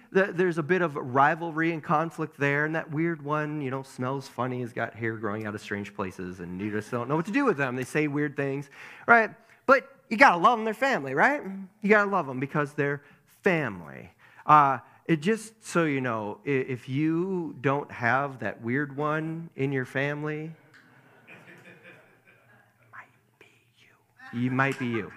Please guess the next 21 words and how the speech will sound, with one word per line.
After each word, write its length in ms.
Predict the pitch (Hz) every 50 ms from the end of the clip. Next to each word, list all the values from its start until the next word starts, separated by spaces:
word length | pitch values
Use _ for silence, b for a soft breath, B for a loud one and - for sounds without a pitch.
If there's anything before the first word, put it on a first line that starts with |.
| - -
Um, 440 | 127 127 127 123 123 123 123 131 120 - B B B B B B B B B B _ - - - - - - -
uh, 120 | 202 220 226
and, 200 | 220 220 226 233
and 200 | 233 202 202 208
then 120 | 214 214
lastly, 680 | 208 208 214 233 254 - - 196 185 175 175 180 190 190
uh, 220 | - 170 170 170
we 120 | 165 160 175
have 80 | 175
another 280 | 165 165 170 180 196 220
way 160 | 190 180 175
in 80 | 165 160
which 200 | 160 156 - -
we 220 | 165 160 165 170
experience 680 | 170 147 - - - - - 160 160 160 160 156 156 -
love, 160 | 160 156 151
or 80 | 151 147
we 80 | 139
talk 300 | 127 - 151 156 160 156
about 280 | 180 151 147 143 - 131
love. 280 | 131 123 123 139 147